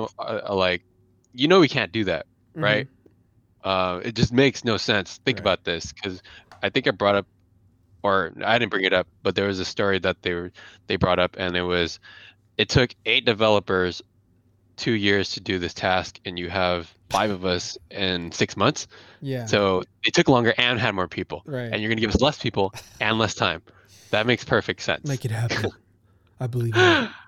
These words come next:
Speaker 1: Yeah. <laughs> I, I don't know. I, I don't know what that is about them. Maybe just poor planning or overconfident.
Speaker 2: Hmm.
Speaker 1: Yeah.
Speaker 2: Wow. Okay.
Speaker 1: Everything.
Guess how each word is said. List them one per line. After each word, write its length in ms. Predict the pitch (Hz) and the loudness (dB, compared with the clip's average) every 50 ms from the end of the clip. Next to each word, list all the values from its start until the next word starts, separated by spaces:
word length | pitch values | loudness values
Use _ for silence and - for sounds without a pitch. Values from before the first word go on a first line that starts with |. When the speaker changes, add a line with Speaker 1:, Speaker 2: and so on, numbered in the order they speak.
| _ _ _ _ - - - - - 339 262 | _ _ _ _ -20 -20 -20 -12 -8 -2 2
Speaker 1:
Yeah. 340 | 120 104 90 80 85 92 - - - - | 2 4 4 4 2 -2 -4 -10 -16 -20
<laughs> 180 | _ _ - - - - - 143 - 160 - - _ _ - - - - - - _ _ | _ _ 0 2 2 4 2 0 0 -2 -4 -6 _ _ -20 -20 -20 -20 -20 -20 _ _
I, 300 | 135 147 165 165 151 165 | 2 2 4 4 6 6
I 20 | 202 | 6
don't 140 | 190 156 110 | 6 6 4
know. 320 | 95 87 85 90 - - - | 4 2 2 0 -2 -6 -2
I, 320 | - 139 160 160 - 147 | 0 2 2 2 2 4
I 40 | 156 | 4
don't 100 | 180 185 | 6 6
know 100 | 175 156 | 6 6
what 160 | 139 135 - | 4 4 4
that 200 | 120 107 107 101 | 2 2 4 4
is 220 | 101 104 107 107 117 | 4 2 2 0 -2
about 300 | 101 107 104 104 - - | 0 2 2 2 2 0
them. 280 | 107 107 107 107 113 113 | -2 -4 -4 -6 -8 -8
Maybe 220 | 123 127 147 147 | -6 -6 -4 -6
just 160 | 123 113 - _ _ | -6 -8 -12 _ _
poor 200 | - - 101 95 | -8 -6 -6 -6
planning 440 | - - 123 117 117 117 117 117 113 | -4 -2 0 0 2 2 0 0 0
or 200 | 104 98 90 85 - _ | -2 -2 -4 -6 -8 _
overconfident. 1000 | - 98 98 92 92 92 90 - - 101 98 - - 107 110 107 107 101 - - - - _ _ _ _ _ | -6 -4 -4 -2 -2 -4 -6 -4 -4 -4 -4 -4 -4 -2 -2 -2 -2 -4 -6 -12 -20 -20 _ _ _ _ _
Speaker 2:
Hmm. 220 | 151 147 139 120 107 107 - _ _ - | -12 -10 -10 -10 -12 -14 -18 _ _ -8
Speaker 1:
Yeah. 260 | - 87 78 73 71 - - _ _ _ _ _ _ _ _ _ _ _ _ _ - | -6 -4 -4 -4 -6 -8 -12 _ _ _ _ _ _ _ _ _ _ _ _ _ -16
Speaker 2:
Wow. 300 | 104 90 85 80 85 107 - _ _ _ _ _ 127 | -14 -14 -14 -14 -16 -20 -20 _ _ _ _ _ -16
Okay. 180 | 123 - 98 | -14 -10 -10
Speaker 1:
Everything. 420 | 92 82 78 82 - 85 80 - | -10 -8 -8 -10 -10 -10 -12 -12